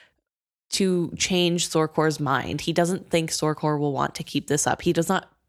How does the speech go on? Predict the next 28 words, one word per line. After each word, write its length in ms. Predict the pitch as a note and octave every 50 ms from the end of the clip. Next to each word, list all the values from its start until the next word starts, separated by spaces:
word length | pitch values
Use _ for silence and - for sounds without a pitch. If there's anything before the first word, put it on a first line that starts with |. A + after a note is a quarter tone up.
| _ _ -
understand 680 | F3 F3 F#3 F#3+ G3 G3 G3 - - F3 E3+ E3+ D#3+ D#3
the 60 | E3
possibility 840 | E3 - D3+ D3+ D3+ - D#3 D3+ D3+ C#3+ C#3+ C#3+ C3+ C#3 C3 C3+ C3+ - - - - - - -
of 100 | - E3 D#3
just 300 | E3 D#3+ D#3 - - -
wanting 420 | D#3+ D3+ D#3 D3 D3+ D3+ D#3 D#3 D#3+
to 80 | D#3 E3
free 320 | E3 - D3+ D#3 D3+ D#3
human 360 | D3+ - D#3+ D#3 D#3 D3+ D3
beings 440 | C3+ C#3 C#3 C3+ C3+ C#3+ D3 D#3+ D3+
because 240 | - D#3 - F3 D3
it's 180 | C#3 C3+ - -
the 80 | C#3+
right 220 | C#3+ C#3 C3+ - -
thing 160 | - D#3 D3+
to 80 | C#3+ D3
do, 360 | C#3 - C3+ C#3 - F3 G3+ G3 - - - - -
especially 440 | - E3+ - - E3+ E3 - F3 E3
when 240 | D#3 E3+ E3 E3 D#3 - -
you're 160 | F3 E3+ D#3+
with 180 | D3 D#3 D#3 E3
a 40 |
bunch 200 | D3 D#3 D#3 D#3+
of 80 | E3+ D3+
pirates 540 | - - C#3 C#3 C3 A#2+ B2+ - - - - E3
who 340 | F3+ E3+ D#3 D3+ D3 - - -
typically 640 | - - C3+ - B2+ - D#3 E3 D#3+ D3+ D#3 D#3 - - D#3+
don't 340 | - E3 D3+ D#3 D#3+ -